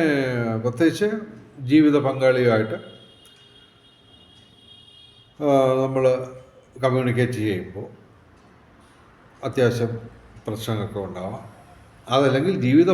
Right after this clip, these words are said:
പങ്കാളിക്ക് തന്നെ ഈ വാക്കുകൾ ഉപയോഗിക്കുന്നത് പ്രശ്നം, ആ, ആയിട്ട് വരാനുള്ള സാധ്യതയുണ്ട്. പിന്നെ എങ്കിലും തീർച്ചയായിട്ടും സർപ്പം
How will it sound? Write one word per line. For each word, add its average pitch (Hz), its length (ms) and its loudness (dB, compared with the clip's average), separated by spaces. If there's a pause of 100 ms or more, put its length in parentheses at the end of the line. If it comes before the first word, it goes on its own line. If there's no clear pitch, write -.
പങ്കാളിക്ക് 127 500 0
തന്നെ 107 220 -4 (1000)
ഈ 117 120 2 (120)
വാക്കുകൾ 120 560 2 (680)
ഉപയോഗിക്കുന്നത് 123 720 0 (840)
പ്രശ്നം, 120 300 -4
ആ, 113 300 -4 (140)
ആയിട്ട് 110 580 -4 (1200)
വരാനുള്ള 113 400 4
സാധ്യതയുണ്ട്. 98 720 -10 (1600)
പിന്നെ 131 160 4
എങ്കിലും 190 480 2
തീർച്ചയായിട്ടും 165 540 2 (1600)
സർപ്പം 151 420 0